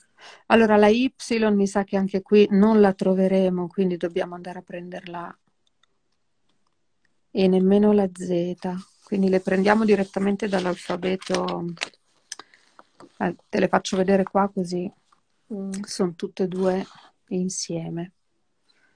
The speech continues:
Speaker 1: La Y, anzi, aspetta,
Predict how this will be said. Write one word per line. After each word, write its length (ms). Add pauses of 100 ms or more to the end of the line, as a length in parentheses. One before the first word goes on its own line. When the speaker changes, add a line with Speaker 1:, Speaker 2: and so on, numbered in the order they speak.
(4000)
Speaker 1:
La 160
Y, 260 (460)
anzi, 400
aspetta, 640